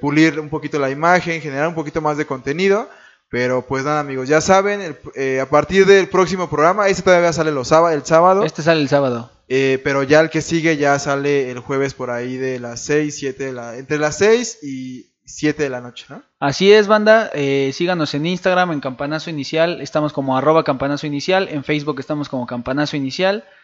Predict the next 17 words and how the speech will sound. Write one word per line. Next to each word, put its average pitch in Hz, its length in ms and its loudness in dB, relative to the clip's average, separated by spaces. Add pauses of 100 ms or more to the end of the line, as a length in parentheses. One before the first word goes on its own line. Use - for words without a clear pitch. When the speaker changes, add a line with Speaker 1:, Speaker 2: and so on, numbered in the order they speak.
(260)
Speaker 2:
Murok, 170 320 2
¿cómo 175 160 0
estás 165 180 -2
en 170 80 -2
Instagram? 180 560 -2 (180)
Speaker 1:
Estoy 143 320 0
como 160 240 2
arroba 156 240 6
el 156 80 4
Murok. 185 460 -2 (300)
Speaker 2:
Yo 135 100 0
estoy 156 240 0
como 160 320 4
arroba 156 320 4
nunca 160 240 0
fui 160 160 -2
chambelán. 160 520 0